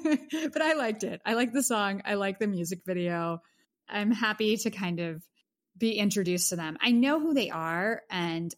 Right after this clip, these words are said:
I know they're nominated for vocal group quite a bit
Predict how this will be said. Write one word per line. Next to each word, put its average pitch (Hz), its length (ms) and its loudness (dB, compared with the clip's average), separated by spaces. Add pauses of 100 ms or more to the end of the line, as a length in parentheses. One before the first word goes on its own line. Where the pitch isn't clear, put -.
(460)
I 208 100 2
know 208 360 2
they're 208 160 0
nominated 180 640 0
for 160 100 -6
vocal 160 480 -4
group 196 340 -4
quite 202 280 -4
a 196 60 -4
bit 208 300 2